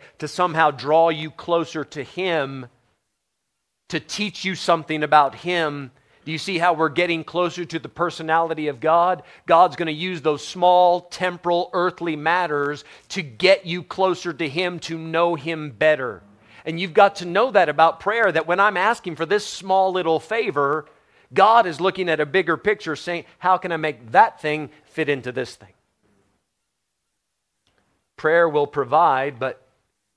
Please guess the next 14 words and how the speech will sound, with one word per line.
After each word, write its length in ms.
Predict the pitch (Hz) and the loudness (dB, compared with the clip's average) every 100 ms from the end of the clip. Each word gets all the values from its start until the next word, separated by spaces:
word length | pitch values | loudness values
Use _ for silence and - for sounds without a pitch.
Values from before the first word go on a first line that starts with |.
| _ _ _ _ _ | _ _ _ _ _
what 240 | 113 147 | 2 2
is 140 | 165 120 | 2 -6
the 180 | 147 - | -8 0
ultimate 760 | 143 170 - 156 147 139 - | 0 0 -4 -4 -4 -6 -12
goal? 340 | 139 147 147 131 | -4 0 0 2
What 160 | 147 | 0
is 120 | 165 131 | 0 -2
the 120 | 147 | 2
ultimate 480 | 151 170 156 151 - | 2 2 -4 -6 -4
thing 180 | 156 | -4
God's 280 | 147 143 139 | 2 4 2
trying 260 | - 151 143 | 0 0 0
to 60 | |
provide? 520 | 131 139 160 165 110 | -6 2 4 4 -2